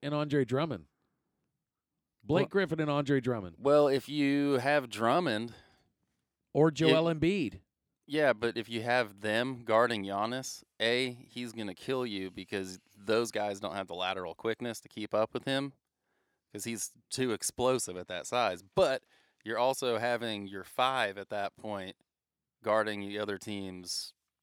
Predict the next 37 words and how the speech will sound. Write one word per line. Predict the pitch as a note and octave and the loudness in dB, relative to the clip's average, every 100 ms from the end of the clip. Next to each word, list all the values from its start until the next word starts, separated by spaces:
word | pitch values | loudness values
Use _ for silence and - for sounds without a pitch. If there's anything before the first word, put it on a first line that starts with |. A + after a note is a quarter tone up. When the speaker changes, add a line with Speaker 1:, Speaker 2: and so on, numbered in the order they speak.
| _ _ | _ _
Speaker 3:
shooting | - B2 G#2 | -8 -6 -8
guard. | E2 D2+ D#2+ - _ _ | -10 -14 -14 -18 _ _
Or, | B2+ B2 | 0 4
uh, | G#2+ F2+ | 4 2
Speaker 2:
Uh, | |
Speaker 3:
excuse | - - B2+ | -6 -8 -8
me, | G#2 | -6
small | F#2 A#2 G2+ | -2 2 2
forward. | - F#3 E3 C3 A#2+ G#2+ _ _ _ _ | 4 4 6 4 2 -2 _ _ _ _
So | - A#2+ | 2 2
who | C3+ | 4
are | C#3+ | 2
you | C3+ B2 | 0 -2
gonna | A2+ | -4
switch | G2 - B2 - | -4 0 0 2
on | A#2 A2+ | 0 0
to | F#2 | 0
Brook | G#2+ G#2+ | 0 2
Lopez? | G#2 C3+ - E2 D#2 - _ _ _ - | 2 0 0 -8 -8 -14 _ _ _ -10
Speaker 2:
I | C3 | -6
saw | F#3 A3 G#3 | -4 -2 -2
some | - D3 | -2 0
weaknesses | C3+ D#3+ C#3+ A#2+ A#2+ A2 G2 | 2 0 0 -2 0 -2 0
with | G2+ | -2
Embiid's | A2 A2 G2+ A#2 | -2 -2 0 0
Speaker 3:
You | B2 | -2
know. | F#2 | -6
Speaker 2:
game | G#2+ G2+ F#2+ F2+ F2 | -6 -4 -4 -6 -8
at, | D#2+ F2+ - - | -10 -12 -14 -12
in | A#2 | -8
Orlando, | G#2+ F#2+ G2+ G#2+ G#2 F2+ D#2+ D#2 E2 _ | -4 -4 -4 -4 -4 -6 -8 -10 -16 _
you | G#2 G2+ | -10 -6
know, | G2 | -6
when | G2+ | -6
they, | G2+ G2 | -6 -8
Orlando | - G#2 G2+ G2+ G2 F2+ | -8 -8 -6 -6 -6 -6
beat | F#2 F#2+ F2+ | -4 -6 -8